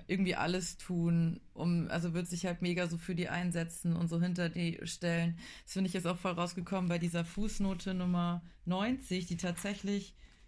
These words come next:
irgendwie vier Seiten lang war. Und ich kurz geneigt war, sie nur zu überfliegen <laughs> oder zu übersehen. Aber dann fand ich die mit einer der, also von den Seiten, die ich gelesen hab, mit einer der spannendsten Stellen einfach,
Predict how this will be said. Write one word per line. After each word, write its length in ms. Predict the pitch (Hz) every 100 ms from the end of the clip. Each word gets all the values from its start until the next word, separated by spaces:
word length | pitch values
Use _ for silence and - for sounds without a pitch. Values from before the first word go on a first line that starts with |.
| -
irgendwie 240 | - 196 196
vier 320 | - 269 277
Seiten 400 | 240 247 277 196
lang 320 | 175 175 175
war. 400 | 175 175 208 277 - - - - - - - - -
Und 120 | 190
ich 160 | 202 -
kurz 300 | 294 311 -
geneigt 420 | 214 208 196 202
war, 140 | 196
sie 100 | 190
nur 180 | 202 202
zu 100 | -
überfliegen 800 | 180 190 190 - 277 240 160 240 247 - -
<laughs> 220 | - -
oder 260 | 185 190 175
zu 140 | 151
übersehen. 800 | 180 180 185 175 247 202 185 202
Aber 260 | 175 180
dann 260 | 175 190 208
fand 260 | 196 196 190
ich 120 | 180
die 100 | 190
mit 300 | 185 220 -
einer 240 | 190 196
der, 420 | 185 180 180 180
also 180 | - 175
von 160 | - 175
den 100 | 175
Seiten, 220 | 175 175
die 60 | 175
ich 40 |
gelesen 340 | 180 180 190 190
hab, 140 | 185
mit 100 | 175
einer 180 | 175 175
der 100 | 170
spannendsten 420 | 170 190 180 170
Stellen 360 | - 196 214 175
einfach, 420 | 165 165 180